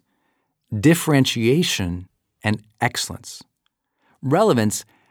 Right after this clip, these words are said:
has to do with eliminating things that don't matter anymore. High performers don't live in the past, and they don't keep pet projects at the forefront. They ask,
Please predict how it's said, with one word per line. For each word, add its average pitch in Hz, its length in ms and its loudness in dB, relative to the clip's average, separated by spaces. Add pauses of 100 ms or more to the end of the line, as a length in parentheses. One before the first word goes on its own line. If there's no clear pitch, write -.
(160)
has 196 400 0
to - 80 -4
do 139 320 2
with 120 480 2
eliminating 147 540 4
things 131 340 2
that 113 140 -2
don't 117 240 0
matter 98 380 0
anymore. 82 380 -10 (520)
High 143 100 2
performers 143 460 2
don't 131 260 0
live 156 120 2
in 196 40 2
the 202 60 2
past, 95 460 -4 (240)
and 113 260 0
they 120 100 4
don't 156 220 0
keep 175 240 -4 (240)
pet - 260 -2
projects 117 640 0
at 101 140 -4
the - 80 -4
forefront. 113 400 2 (640)
They 170 240 2
ask, 98 340 0